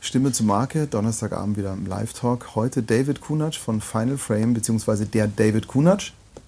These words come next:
der nebenbei auch Final Frame hat, sagen wir es mal so rum. Ähm, für mich einer der inspirierendsten Menschen, und das sage ich nicht, weil er hier sitzt, sondern weil es wirklich so ist. Und ich, für mich ist es immer so ein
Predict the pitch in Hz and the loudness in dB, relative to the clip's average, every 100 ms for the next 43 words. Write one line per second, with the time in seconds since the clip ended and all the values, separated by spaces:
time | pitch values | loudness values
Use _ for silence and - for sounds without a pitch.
0 | - - 107 107 117 117 110 110 104 - | -18 -6 -2 0 2 4 2 0 -6 -10
1 | - 110 107 104 - 113 139 165 180 - | -10 -6 -4 -4 -4 -2 -2 -4 -6 -14
2 | - 110 107 101 - 95 107 147 170 190 | -8 -4 -2 -2 -4 -2 2 4 4 2
3 | - - - - - - - 117 113 113 | -4 -14 -18 -20 -20 -10 2 6 8 8
4 | 110 107 104 - - - _ - - - | 8 6 2 -6 -20 -20 _ -20 -20 -20
5 | - - - - 131 143 - 120 117 - | -20 -20 -12 0 4 4 4 6 6 4
6 | - 123 123 139 135 117 107 131 - 170 | 0 2 4 2 2 2 4 2 2 0
7 | - 117 113 120 123 127 127 110 107 135 | 2 0 4 6 8 6 6 6 6 6
8 | 143 123 117 107 101 104 120 139 123 117 | 6 6 4 4 4 4 4 4 2 2
9 | - 151 - - 113 110 107 - - - | 2 2 0 2 6 6 4 -2 -8 -10
10 | - - - 117 123 156 - - - - | -16 -14 2 6 6 4 -6 -14 -20 -20
11 | - - _ _ 139 131 120 - 117 117 | -20 -20 _ _ 2 4 2 2 4 4
12 | 110 113 110 104 104 101 | 4 2 2 2 2 0